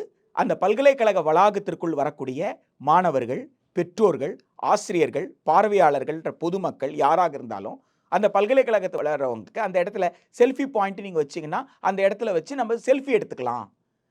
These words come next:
அப்ப அந்த செல்ஃபி எடுப்பதன் மூலமாக அது ஒரு பிரச்சாரம்.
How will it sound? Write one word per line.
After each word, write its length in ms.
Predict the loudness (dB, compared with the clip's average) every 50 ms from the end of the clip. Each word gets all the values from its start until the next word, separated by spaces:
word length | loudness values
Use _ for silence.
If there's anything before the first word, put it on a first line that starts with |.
| _ _ _ _ _ 0
அப்ப 120 | 0 4 4 2
அந்த 100 | 2 4 2
செல்ஃபி 280 | 2 2 2 2 0 0 2
எடுப்பதன் 440 | 0 -2 -4 -4 -2 -2 -4 -2 -2
மூலமாக 480 | -2 -2 -2 -2 -4 -4 -2 0 0 2 0 0 -2 _ _ _ _ -4
அது 140 | -4 -2 -2 -2
ஒரு 100 | -4 -6 -4 -4
பிரச்சாரம். 520 | -4 -4 0 0 0 0 0 -2 -6 -16